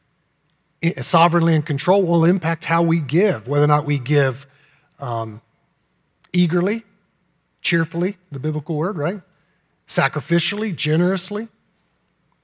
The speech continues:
You know, when the Bible uses the description of "you must be born again," it only stands to reason there's gonna be a season in which we're infantile.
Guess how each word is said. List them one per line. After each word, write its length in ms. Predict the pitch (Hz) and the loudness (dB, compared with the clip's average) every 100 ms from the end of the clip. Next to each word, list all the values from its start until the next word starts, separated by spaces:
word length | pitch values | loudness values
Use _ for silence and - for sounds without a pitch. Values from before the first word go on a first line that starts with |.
| _ _ _ _ _ _ _ _ _ _ _ _ _ _ _ - | _ _ _ _ _ _ _ _ _ _ _ _ _ _ _ 4
You 80 | |
know, 240 | 165 156 156 - _ - | 6 6 4 -12 _ -2
when 180 | 180 170 | 2 4
the 60 | |
Bible 300 | 165 214 214 | 6 6 4
uses 440 | 170 170 156 135 123 | 4 4 2 -2 0
the 180 | 139 | 0
description 680 | 135 139 - 175 - 151 139 | 0 -6 -4 -6 -4 -4 -2
of 220 | 123 117 147 | -2 -4 0
"you 100 | 160 | 2
must 240 | 156 147 | 2 0
be 120 | 151 | -4
born 340 | 120 135 143 135 | -4 -2 -2 -2
again," 500 | 113 135 127 98 123 _ _ _ _ | -2 0 0 -4 -12 _ _ _ _
it 120 | 165 196 | -4 -2
only 200 | 294 330 | 0 0
stands 320 | 233 208 - | 0 -2 -2
to 100 | 165 | 0
reason 360 | 170 180 147 | 2 2 2
there's 180 | 139 135 | 0 0
gonna 180 | 156 165 | 0 2
be 120 | 160 | 0
a 60 | 135 | -2
season 720 | - 196 196 143 131 131 135 - | -4 -2 0 0 0 -4 -8 -4
in 140 | 143 | -2
which 200 | 143 - | -2 -4
we're 140 | 135 151 | -8 0
infantile. 800 | 156 143 117 107 90 80 - | 0 0 -6 -8 -8 -10 -12